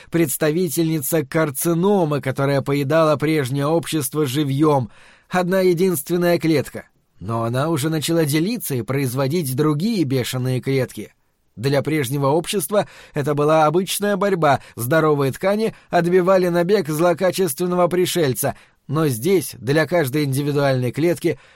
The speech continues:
вставал вопрос, древний, очень древний вопрос, впервые возникший еще в Эдеме: «Ты съешь яблоко или оставишь его в покое?»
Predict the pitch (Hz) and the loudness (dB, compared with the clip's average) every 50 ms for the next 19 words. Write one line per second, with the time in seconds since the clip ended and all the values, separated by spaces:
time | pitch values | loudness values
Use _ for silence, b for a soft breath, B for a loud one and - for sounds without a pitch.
0 | b b b - - - 165 180 202 208 202 180 156 156 175 170 - 196 202 214 | b b b -10 -2 0 2 4 4 4 4 4 4 2 2 2 2 2 2 2
1 | 180 139 - - 117 113 131 151 202 220 220 156 120 120 139 175 208 220 - - | 2 2 0 -4 -4 0 2 4 6 6 4 4 0 -2 -2 -2 -2 -2 -2 -2
2 | 208 208 196 196 226 240 214 160 135 139 143 147 151 139 175 175 170 151 127 - | -2 -2 -2 0 0 0 0 0 0 -2 0 0 0 0 2 2 2 2 0 -2
3 | b b b b - - 196 214 208 208 220 220 202 170 151 170 175 165 190 190 | b b b b -6 -2 0 2 2 2 4 4 4 4 4 4 2 2 0 -2
4 | 165 131 - 175 180 175 160 - 190 202 180 196 196 175 190 170 160 143 131 123 | -2 -2 -4 -2 -2 -2 -2 0 0 0 0 0 2 2 2 2 2 0 -2 -4
5 | b b b b b - - 156 135 - - 156 180 240 233 196 - - 139 143 | b b b b b -4 -2 -2 -2 -2 -4 -6 -4 -2 -2 -2 -4 -2 0 0
6 | 135 120 110 110 110 101 - 87 - _ _ _ _ _ - 110 117 127 139 143 | 0 0 0 -2 -6 -6 -10 -14 -16 _ _ _ _ _ -6 -2 0 2 2 2
7 | 143 135 - - 165 165 165 165 147 - - 165 170 170 165 151 135 - - 170 | 0 0 0 0 0 2 2 0 -2 -2 -2 0 2 2 0 0 0 -2 -2 -4
8 | 160 - 147 123 107 90 - - | -2 -2 -4 -4 -4 -4 -8 -12